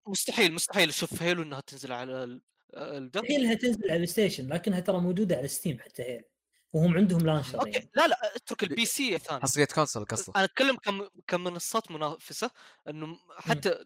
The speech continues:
Speaker 1: نينتندو سويتش ما اعتبر، مايكروسوفت ما تعتبره منافس لها. بس
Speaker 2: مم.
Speaker 1: أنا أتكلم عن سوني. مستحيل أشوف هيلو إنها تنزل على البلاي ستيشن، إلا في حالة واحدة إنه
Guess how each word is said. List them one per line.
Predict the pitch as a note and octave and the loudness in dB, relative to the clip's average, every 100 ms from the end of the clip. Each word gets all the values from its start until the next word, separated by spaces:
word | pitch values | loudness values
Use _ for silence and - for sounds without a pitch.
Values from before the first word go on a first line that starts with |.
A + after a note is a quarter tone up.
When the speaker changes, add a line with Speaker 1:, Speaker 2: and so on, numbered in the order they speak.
| - | -16
Speaker 1:
نينتندو | G3 F3 - G#3 | -10 -10 -6 -6
سويتش | D#3+ A3 - | -4 -4 -2
ما | F3 | 2
اعتبر، | D#3+ - C#3+ D#3 E3+ - F3+ | 2 2 -10 -10 -10 -18 0
مايكروسوفت | G3 - - E3 F3 | 0 2 -4 -8 -4
ما | D#3+ | -4
تعتبره | C#3 C#3+ - C3 C3 | -4 -12 -10 -14 -10
منافس | C3 B2+ - | -10 -8 -8
لها. | C3 C3 - - - _ _ _ | -10 -10 -14 -20 -20 _ _ _
بس | D#3 - - D3+ | -2 0 -2 -4
Speaker 2:
مم. | D3 | 0
Speaker 1:
أنا | E3+ | 0
أتكلم | E3+ - A3 E3+ | 2 2 0 0
عن | D#3+ E3 - - - | -2 -2 -14 -20 -6
سوني. | - E3+ C#3 - - _ - | 2 2 2 -6 -18 _ -10
مستحيل | F3 - B3 | -6 0 2
أشوف | F#3 F#3 - - | 2 0 -6 0
هيلو | F3 F#3+ G#3+ - _ _ - | 2 2 -2 -6 _ _ -12
إنها | D3+ D3 | -10 -8
تنزل | D3 D#3+ C#3+ | -8 -10 -4
على | C3+ C3 C#3 | -2 -2 -4
البلاي | C#3+ C3 D3 | -10 -10 -8
ستيشن، | - F3+ - A#3+ - - - | -4 -4 -4 -10 -12 -8 0
إلا | A#3+ | 2
في | - | 2
حالة | - G#3 D#3 | 2 4 4
واحدة | E3 F3+ B3 G3 | 2 -2 -6 -8
إنه | E3+ E3+ | -8 -8